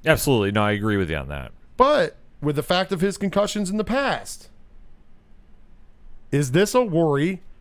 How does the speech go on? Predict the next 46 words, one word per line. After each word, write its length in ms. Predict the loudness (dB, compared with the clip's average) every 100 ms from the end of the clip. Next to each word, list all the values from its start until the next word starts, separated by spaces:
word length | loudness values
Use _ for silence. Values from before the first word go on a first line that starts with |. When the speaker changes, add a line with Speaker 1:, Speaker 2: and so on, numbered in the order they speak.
| -10
Speaker 2:
that 60 | -8
Bryan 360 | -2 0 2 4
Danielson 680 | 4 4 2 2 0 -2 -6 -14 -20 -20 -20 -16
maybe 360 | -2 0 2 2
did 240 | 0 0
get 120 | -2 0
what 140 | 0
he 60 | 2
wanted, 420 | 2 2 2 0
lived 300 | 0 0 2
on 100 | 2
the 60 |
danger 320 | 0 0 0 0
side, 340 | 2 2 0
and 240 | -2 -4
is 200 | -4 -4
this 200 | -4 -4
a, 100 | -4 -8 -6
a, 60 | -6 -4
a 80 |
things 260 | -6 -6 -6
to 80 | -6
come? 360 | -6 -6 -10 -14 -20 -20 -20 -20 -20 -20 -20 -20 -20 -20 -20 -20 -20 -16
Speaker 1:
<sighs> 60 | -12 -10 -10 -12 -16 -20 _ -4
If 220 | -2 0
this 220 | -2 -2
is 160 | -2 -4
true, 460 | -4 0 0 2 0
and 120 | -2
this 160 | -4 -4
is 160 | -4
the 100 | -2
reason 400 | -2 -2 -4 -6
he 140 | -6 -6
is 180 | -6 -6
out, 600 | -6 -6 -8 -12 -18 -20 -20 -12
yeah, 260 | -4 -2
this 200 | -2 -6
is 160 | -8 -8
a 40 |
cause 300 | -6 -6 -6
for 140 | -8 -14
concern, 380 | -14 -16 -16 -18 -14
in 120 | -8
my 120 | -6
opinion. 320 | -6 -12 -16